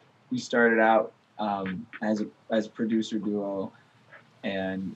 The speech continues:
we, we have, we have our, you know, our fans are very niche, and, and, and when we play, um, a lot of the times, most of the time, um, the people that are there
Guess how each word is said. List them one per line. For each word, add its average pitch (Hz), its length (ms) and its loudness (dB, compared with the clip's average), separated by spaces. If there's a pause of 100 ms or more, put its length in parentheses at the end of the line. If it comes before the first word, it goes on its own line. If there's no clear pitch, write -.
we, 113 240 0 (140)
we 127 120 -2
have, 113 280 0 (160)
we 123 120 -4
have 113 260 -2
our, 104 260 -2 (560)
you 113 120 -2
know, 104 100 -2
our 95 180 -4
fans 110 380 -2
are 104 100 -4
very 107 540 -4 (580)
niche, 117 640 6 (680)
and, 104 460 -2 (120)
and, 104 520 -4
and 104 260 -4
when 110 140 0
we 107 120 0
play, 107 680 -2 (420)
um, 95 500 -8 (440)
a 107 60 -4
lot 107 240 2
of 104 60 -6
the 104 80 -8
times, 104 360 -10
most 120 360 4
of 113 80 -2
the - 40 -10
time, 104 520 -2 (840)
um, 98 520 -8 (220)
the 117 100 0
people 113 380 0
that 107 100 2
are 104 120 -2
there 104 520 0